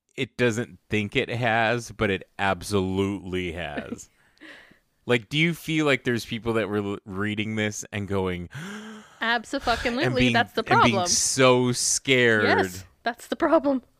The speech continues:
Speaker 1: How many lumps do you think the readers had? Do you think that's why they were worried?
Speaker 2: <laughs> Yeah. They were, they were like, "Oh my God, the skirts, <laughs> the,
Speaker 1: Oh, man.
Speaker 2: the red shoes."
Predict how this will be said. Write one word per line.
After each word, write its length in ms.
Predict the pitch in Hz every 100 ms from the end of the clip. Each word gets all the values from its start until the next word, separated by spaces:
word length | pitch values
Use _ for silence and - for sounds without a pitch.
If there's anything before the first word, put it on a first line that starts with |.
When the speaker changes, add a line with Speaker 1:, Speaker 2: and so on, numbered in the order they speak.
| - - - _ _ _ _ _ _ _ _ _ _ _
Speaker 1:
How 160 | - 135
many 160 | 139
lumps 420 | 120 110 113 110 -
do 140 | 117
you 80 | 110
think 240 | 107 104
the 80 | 95
readers 400 | 92 110 95 85
had? 240 | 87 82 - -
Do 80 | 165
you 40 |
think 180 | 101 92
that's 180 | 98 -
why 120 | 101
they 100 | 98
were 160 | 95 92
worried? 460 | 92 92 95 107 320
Speaker 2:
<laughs> 100 | 302
Yeah. 180 | 240 202 - _ _ _ _ _ -
They 100 | 277
were, 180 | 269 254
they 160 | 254 233
were 80 | 220
like, 140 | 214
"Oh 80 | 240
my 100 | 208
God, 160 | 208
the 60 | 202
skirts, 580 | - 247 269 - - - 370
<laughs> 100 | 359
the, 200 | 277 254 320
Speaker 1:
Oh, 240 | 156 - -
man. 220 | 85 82 -
Speaker 2:
the 80 | 220
red 180 | 226 254
shoes." 400 | - 370 381